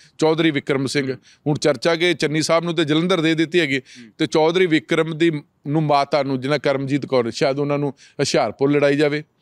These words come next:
Speaker 1: ਹੁਣ ਇਹ ਸਾਰੇ ਆ, ਤੇ ਜਦੋਂ ਪਾਰਟੀਆਂ ਇੱਕ ਲੀਡਰ ਨੂੰ ਉੱਥੇ ਭੇਜ ਦਿੰਦੀਆਂ, ਦੂਜੇ ਨੂੰ ਉੱਥੇ ਭੇਜ ਦਿੰਦਾ, ਮਤਲਬ ਤੁਹਾਡੀ ਹਵਾ ਨਹੀਂ ਆ, ਤੁਸੀਂ ਡੰਗ ਟਪਾਊ ਕਰ ਰਹੇ, ਇੱਕ ਨਾਰਾਜ਼ਗੀ ਨਹੀਂ ਸਹਿਣਾ ਚਾਹੁੰਦੇ। ਤੇ ਜੇ ਤੁਹਾਡੀ ਹਵਾ ਹੋਵੇ ਨਾ, ਫਿਰ ਨਾਰਾਜ਼ਗੀਆਂ ਵੀ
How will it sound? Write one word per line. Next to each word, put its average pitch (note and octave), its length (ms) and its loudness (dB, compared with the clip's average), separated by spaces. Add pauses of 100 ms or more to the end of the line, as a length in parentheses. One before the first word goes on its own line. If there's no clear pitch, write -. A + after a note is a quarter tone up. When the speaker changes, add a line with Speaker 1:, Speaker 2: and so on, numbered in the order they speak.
(500)
Speaker 1:
ਹੁਣ A3+ 100 4
ਇਹ C4+ 60 4
ਸਾਰੇ G#3+ 440 2
ਆ, C3+ 120 0
ਤੇ E3+ 120 -4
ਜਦੋਂ G3 300 0 (340)
ਪਾਰਟੀਆਂ G3+ 600 2
ਇੱਕ G3 240 0
ਲੀਡਰ G3+ 280 2
ਨੂੰ G3+ 220 2
ਉੱਥੇ G3+ 220 0
ਭੇਜ G3+ 260 2
ਦਿੰਦੀਆਂ, F3+ 280 2
ਦੂਜੇ D#3 260 -2
ਨੂੰ E3+ 120 -2
ਉੱਥੇ F#3 180 -2
ਭੇਜ F#3 220 0
ਦਿੰਦਾ, D#3 200 -2
ਮਤਲਬ E3 300 -6
ਤੁਹਾਡੀ C3+ 260 -2
ਹਵਾ B2+ 240 0
ਨਹੀਂ D#3+ 120 -6
ਆ, G3 80 -4 (320)
ਤੁਸੀਂ D3+ 260 -2
ਡੰਗ B2+ 240 -2
ਟਪਾਊ D3+ 380 -2
ਕਰ C#3+ 160 2
ਰਹੇ, F3 160 2
ਇੱਕ E3+ 220 -4
ਨਾਰਾਜ਼ਗੀ C3+ 580 2
ਨਹੀਂ C#3 200 2
ਸਹਿਣਾ F3 300 0
ਚਾਹੁੰਦੇ। E3+ 340 0 (380)
ਤੇ D#3 80 0
ਜੇ D#3+ 160 2
ਤੁਹਾਡੀ E3+ 360 0
ਹਵਾ C#3+ 320 2
ਹੋਵੇ D#3 300 2
ਨਾ, F3+ 180 -2 (360)
ਫਿਰ E3+ 100 0
ਨਾਰਾਜ਼ਗੀਆਂ D3+ 760 0
ਵੀ F#3 140 0